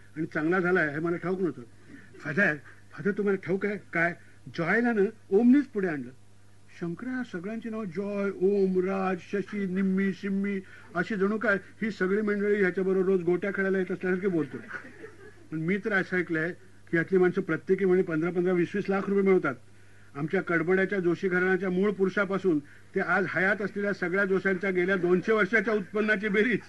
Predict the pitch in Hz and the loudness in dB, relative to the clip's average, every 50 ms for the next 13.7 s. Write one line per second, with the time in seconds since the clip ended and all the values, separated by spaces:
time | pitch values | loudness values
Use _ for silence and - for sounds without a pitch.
0 | - - - - - - - - - 180 180 190 190 202 208 196 196 185 196 202 | -16 -20 -20 -20 -20 -20 -16 -6 -2 0 2 2 4 4 4 2 4 4 2 2
1 | 202 196 185 190 180 185 180 185 185 185 175 175 175 175 165 151 - 123 120 - | 2 2 0 0 0 0 0 0 0 2 2 2 0 0 -2 -4 -6 -10 -10 -10
2 | - - - - - - - - - 180 196 185 - 185 175 165 202 208 226 220 | -12 -16 -18 -18 -18 -18 -20 -10 -4 -4 -4 -2 0 -2 -2 -2 -2 -2 -2 -2
3 | 202 226 208 - 185 180 180 226 233 233 208 214 208 214 190 175 190 196 185 185 | -2 -4 -4 0 0 0 0 0 -2 -2 -2 -4 -4 -4 -4 -2 -2 0 0 0
4 | 190 190 - - - 202 208 202 196 190 185 185 196 196 180 175 175 160 160 139 | 0 -2 -6 -2 -2 -2 0 0 -2 -2 0 0 0 0 0 0 0 -2 -4 -6
5 | 123 123 - - - - - - - - - - - - - - 160 165 185 214 | -8 -12 -16 -18 -20 -20 -20 -20 -20 -20 -20 -20 -20 -20 -14 -8 -2 0 0 4
6 | 208 190 190 185 214 220 226 220 247 202 226 202 196 226 185 214 226 220 196 190 | 6 6 6 6 4 2 2 2 0 0 0 -2 -2 -2 -2 0 0 2 2 2
7 | 202 220 - - 247 220 185 170 180 202 220 220 254 247 240 233 240 247 240 226 | 2 2 0 -2 0 0 2 2 2 2 2 2 2 2 2 2 2 2 2 2
8 | 214 196 208 214 214 208 160 135 123 - - - - - - - - - - - | 2 2 0 0 0 0 -2 -4 -6 -8 -12 -20 -20 -20 -20 -20 -20 -20 -20 -20
9 | - - - - 175 185 214 226 240 240 240 226 220 247 247 - 208 202 202 190 | -20 -20 -12 -6 -4 -2 0 0 0 0 0 2 0 0 0 0 0 0 0 0
10 | 185 175 156 156 143 151 147 - - - - - - - - 165 165 - 196 185 | 0 0 0 -2 -4 -8 -10 -12 -18 -20 -20 -20 -20 -10 -4 -2 0 2 4 4
11 | 196 180 190 190 190 190 190 180 170 143 - - 170 175 170 175 175 175 170 156 | 4 4 2 2 2 2 2 2 2 0 0 -2 -2 -2 0 0 0 0 0 0
12 | 165 165 165 165 160 160 151 147 156 165 165 165 165 160 156 156 156 160 151 139 | 0 -2 0 2 2 2 2 2 2 4 4 4 4 2 2 0 0 -2 -4 -4
13 | 165 160 147 131 - 156 147 - 156 151 127 - - | -2 -4 -4 -4 -4 -6 -6 -4 -6 -8 -8 -12 -16